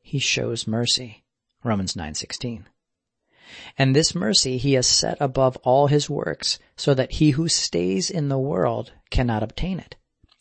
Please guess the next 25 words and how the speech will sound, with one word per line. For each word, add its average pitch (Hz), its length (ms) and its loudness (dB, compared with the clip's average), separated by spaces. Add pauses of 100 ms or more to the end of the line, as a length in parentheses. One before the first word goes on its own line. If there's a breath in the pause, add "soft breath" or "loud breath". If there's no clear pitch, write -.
(220 loud breath)
But - 120 0
the 127 100 2
light 147 320 2
which 151 200 0
leads 139 280 2 (180)
out 175 260 4
of 180 120 -2
the 135 100 2
world 120 400 0
leads 135 320 2
up 123 260 -2
to 202 240 2
it, - 200 -4 (300 loud breath)
and 117 160 0
whosoever 160 540 2
comes 139 360 -4
unto 120 240 -4
him, 120 420 -8 (240 soft breath)
he 151 160 2
will 151 180 4
in 135 160 0
no 131 140 2
way 131 300 -2
cast 110 400 -4
off. 67 420 -6